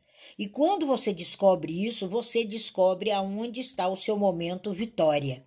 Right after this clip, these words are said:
E é uma ascensão. É um princípio de seleção natural.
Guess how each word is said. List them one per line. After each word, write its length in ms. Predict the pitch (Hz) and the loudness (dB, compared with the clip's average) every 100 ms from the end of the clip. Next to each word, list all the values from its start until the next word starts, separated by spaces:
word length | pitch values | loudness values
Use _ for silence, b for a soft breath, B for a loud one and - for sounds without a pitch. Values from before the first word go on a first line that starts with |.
| _ _ b b b b b b | _ _ b b b b b b
E 100 | 214 | 4
é 100 | 247 | 4
uma 580 | 254 269 285 277 254 247 | 4 2 0 0 0 0
ascensão. 1000 | 262 - 277 269 - - 196 202 185 127 - _ _ _ _ b b b b | 2 2 2 0 0 2 4 2 -2 -6 -14 _ _ _ _ b b b b
É 120 | - | 2
um 160 | 226 254 | 2 2
princípio 920 | - 208 190 - - 247 277 269 262 | 0 2 2 2 2 4 2 0 -4
de 140 | 202 185 | -4 -2
seleção 800 | - 190 160 151 - 202 233 226 B B B | 0 0 0 2 2 2 -2 -8 B B B
natural. 1200 | 170 185 196 233 240 - 233 214 156 147 127 - | -4 0 0 -2 -6 -10 -6 -2 -2 -2 -6 -12